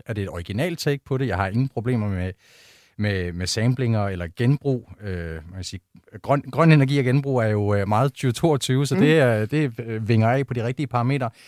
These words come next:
Speaker 1: Er det her et originalt take, eller kan man underliggende godt fornemme, at det er en, øh, kalkuleret... kalkuleret, øh, st-, for nu at blive i dit billedsprog, streamingko, der skal malkes? Øh, er det en... Øh, er det en, en klog pengeting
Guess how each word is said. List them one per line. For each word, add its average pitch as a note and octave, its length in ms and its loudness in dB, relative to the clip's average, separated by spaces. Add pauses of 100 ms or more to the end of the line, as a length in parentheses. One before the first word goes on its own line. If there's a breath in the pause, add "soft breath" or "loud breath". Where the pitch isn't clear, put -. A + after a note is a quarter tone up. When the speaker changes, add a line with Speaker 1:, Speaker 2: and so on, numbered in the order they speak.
(260 loud breath)
Speaker 1:
Er C3 100 -2
det D3+ 100 6
her E3 80 10
et D3 60 4
originalt D3 440 2
take, F3+ 460 0
eller D3 160 2
kan C3 180 2
man A#2+ 460 4
underliggende C3+ 440 -2
godt B2 160 -4
fornemme, A#2+ 340 -2
at - 80 -10
det B2 140 -4
er G#2+ 160 -4
en, G#2 200 -4 (580 soft breath)
øh, G2 840 0
kalkuleret... B2 640 0
kalkuleret, B2+ 640 0 (100)
øh, G2+ 420 -2 (460)
st-, - 340 -18
for B2 80 0
nu A#2 100 4
at A2 60 2
blive B2 120 0
i B2 40 4
dit C3+ 160 -4
billedsprog, B2 580 -2
streamingko, C3+ 500 2
der A2 80 -4
skal G#2+ 160 -2
malkes? E3 540 -2
Øh, B2+ 280 0
er A#2+ 60 -6
det A2 340 -4
en... G2+ 220 -2 (680 soft breath)
Øh, G2+ 520 2 (120)
er C#3+ 60 0
det C3+ 160 0
en, A#2 300 2
en A#2+ 160 0
klog D#3 360 2
pengeting F#3 540 0